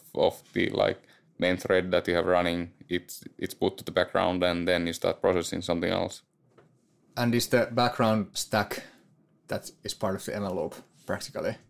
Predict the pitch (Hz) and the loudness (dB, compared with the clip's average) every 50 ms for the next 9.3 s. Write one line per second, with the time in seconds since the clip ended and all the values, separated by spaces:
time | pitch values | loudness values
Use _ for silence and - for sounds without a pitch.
0 | - - - - - 107 107 98 87 85 87 - - _ _ _ _ _ - 95 | -16 -16 -16 -4 0 4 6 6 6 4 2 -2 -12 _ _ _ _ _ 2 4
1 | 95 90 87 80 92 90 - - - - - - - - - - - 98 95 92 | 6 6 6 4 4 0 -2 -6 -6 -6 -6 -6 -4 -6 -6 2 4 4 4 4
2 | 90 92 82 90 92 92 - - - 92 - - - - 95 90 85 85 87 92 | 2 2 4 4 4 2 0 -6 -6 -8 -8 -6 -4 0 0 2 2 0 -2 -6
3 | - _ _ _ _ - 104 104 101 101 - _ _ - - 90 87 87 90 90 | -12 _ _ _ _ 0 0 0 0 -2 -6 _ _ 0 2 4 4 4 2 0
4 | 90 87 82 82 - - - _ - 80 - - _ _ _ - 92 87 - - | 0 0 0 0 0 -2 -4 _ -2 -2 -2 -2 _ _ _ 0 0 0 0 -4
5 | - 95 90 - - - 85 82 - - 98 101 104 107 123 120 _ - - 82 | -4 -4 -4 -4 -4 -6 -6 -6 -2 -2 -2 -2 -2 -4 -6 -10 _ -10 -6 -4
6 | 85 85 82 85 85 82 82 82 82 85 82 85 85 _ _ _ _ _ _ _ | -2 0 2 2 2 2 0 -2 -4 -4 -6 -6 -10 _ _ _ _ _ _ _
7 | _ - 87 87 85 85 85 82 - - 90 87 92 90 - - - - _ - | _ 0 2 4 6 4 4 2 2 0 -2 -2 -2 -4 -6 -8 -10 -12 _ -10
8 | - 80 87 87 - - 90 85 90 - - 98 98 98 98 92 - - - 85 | -4 -2 -2 -2 0 2 2 2 2 2 0 2 2 2 2 0 -2 -2 -2 -2
9 | 87 85 82 82 - | 0 -2 -4 -6 -8